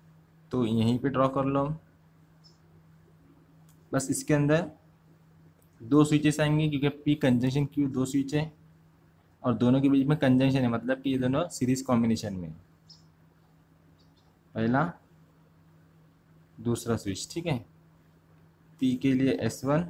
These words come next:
Q के लिए एस टू, ठीक है। तो इस तरह से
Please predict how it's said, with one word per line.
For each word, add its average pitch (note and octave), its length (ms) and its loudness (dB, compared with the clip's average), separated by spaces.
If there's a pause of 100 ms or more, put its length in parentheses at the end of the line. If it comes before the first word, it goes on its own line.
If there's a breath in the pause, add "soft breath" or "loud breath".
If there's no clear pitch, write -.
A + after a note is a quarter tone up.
(420)
Q A#2 200 0
के C3 100 0
लिए C3+ 240 -2 (920)
एस A2+ 300 -4
टू, - 60 -20 (120)
ठीक D#3 120 -10
है। A#2+ 180 -12 (720)
तो C3 60 0
इस B2+ 120 -4
तरह C#3+ 160 4
से D3+ 160 2